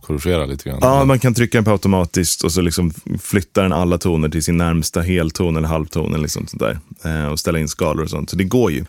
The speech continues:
Speaker 2: Plus
Speaker 1: Ja.
Speaker 2: att den har multitimbralt så att man kan ta liksom en gita-, ett gitarrackord och flytta en halvton.
Speaker 1: Mm. Hur bra funkar det?
Speaker 2: Sådär.
Speaker 1: Ja.
Speaker 2: Jag testade på
Speaker 1: Det
Speaker 2: en
Speaker 1: måste ju vara
Speaker 2: akustisk
Speaker 1: extremt svårt,
Speaker 2: Men jag
Speaker 1: liksom.
Speaker 2: testade på en Acca häromdagen där en sträng var lite,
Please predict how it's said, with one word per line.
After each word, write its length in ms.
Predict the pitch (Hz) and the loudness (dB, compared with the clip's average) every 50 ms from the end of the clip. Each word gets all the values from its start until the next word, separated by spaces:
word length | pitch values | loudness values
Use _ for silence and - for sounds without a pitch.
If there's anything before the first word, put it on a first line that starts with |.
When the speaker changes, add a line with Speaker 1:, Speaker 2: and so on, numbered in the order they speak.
| - _ | -10 _
Speaker 2:
Plus 160 | - 113 104 - | 2 2 4 4
Speaker 1:
Ja. 40 | |
Speaker 2:
att 60 | 107 - | 2 2
den 140 | 107 104 | 2 2
har 360 | 92 92 92 87 87 87 90 - - _ | 2 2 2 2 2 0 -2 -4 -8 _
multitimbralt 880 | - 104 98 92 85 80 - 85 - 90 87 82 82 82 82 82 87 - | 0 2 2 2 0 -2 -4 -4 0 0 2 2 2 2 2 0 -2 -4
så 80 | - | -4
att 40 | - | -2
man 100 | - - | -2 -2
kan 140 | 78 76 73 | -2 -2 0
ta 120 | 82 76 | 0 0
liksom 240 | 78 78 - - 78 | 0 0 0 0 0
en 60 | 78 76 | 2 0
gita-, 200 | 76 - - 67 - | 0 -2 -2 -4 -4
ett 120 | 78 - | -4 -4
gitarrackord 600 | - 78 - 87 80 76 76 78 - 90 80 73 | -4 -2 0 0 0 0 0 0 0 0 0 0
och 60 | 71 | -2
flytta 280 | - - 78 - - 73 | -4 -6 -8 -4 -4 -4
en 60 | 76 | -2
halvton. 460 | 78 69 - - - - - - 82 - _ _ _ _ _ _ | -2 -2 -4 -4 -4 -6 -6 -6 -6 -12 _ _ _ _ _ _
Speaker 1:
Mm. 200 | 92 87 76 69 67 - _ _ _ | -4 -4 -4 -4 -6 -12 _ _ _
Hur 140 | - 98 98 | -2 -2 0
bra 200 | 95 101 110 101 | 2 2 0 0
funkar 340 | - 104 98 85 - 127 127 | 0 0 -2 0 0 -2 -2
det? 160 | 80 67 69 - _ _ _ _ _ _ _ _ - | -2 -4 -6 -10 _ _ _ _ _ _ _ _ -4
Speaker 2:
Sådär. 440 | - - 80 85 87 87 62 - 82 - _ _ _ _ _ _ _ | -2 0 0 2 0 0 0 -4 -6 -10 _ _ _ _ _ _ _
Speaker 1:
Ja. 220 | 87 78 71 67 69 - - - _ _ _ _ | -6 -6 -6 -6 -8 -14 -20 -20 _ _ _ _
Speaker 2:
Jag 100 | 92 - | -2 0
testade 280 | 101 101 - 104 92 | 0 0 2 0 0
på 40 | 80 | 2
Speaker 1:
Det 60 | 92 | 2
Speaker 2:
en 40 | 92 | 2
Speaker 1:
måste 180 | 82 82 101 101 | 2 4 4 4
ju 40 | 95 | 2
vara 80 | 92 | 4
Speaker 2:
akustisk 280 | 92 98 85 - - - - - | 2 2 2 2 0 0 0 0
Speaker 1:
extremt 340 | 107 135 120 80 65 67 - | 0 0 0 0 -2 -4 -6
svårt, 280 | - - 85 76 71 - - - | -4 -2 -2 -2 -2 -4 -2 2
Speaker 2:
Men 80 | 113 | 2
jag 40 | 117 110 | 2 4
Speaker 1:
liksom. 100 | - 123 | 4 2
Speaker 2:
testade 200 | 76 - 113 107 | 2 2 0 2
på 100 | 107 110 | 2 2
en 80 | 110 113 | 2 2
Acca 300 | 113 98 - - 120 113 | 0 0 0 0 2 2
häromdagen 340 | 110 104 95 92 87 85 | 4 4 4 2 2 2
där 80 | 85 85 | 2 0
en 180 | 85 85 82 80 | 0 0 0 -2
sträng 280 | - - 92 87 82 82 | -2 -2 0 0 0 2
var 60 | 82 | 0
lite, 300 | 82 76 - - 82 | 0 -2 -2 -2 -2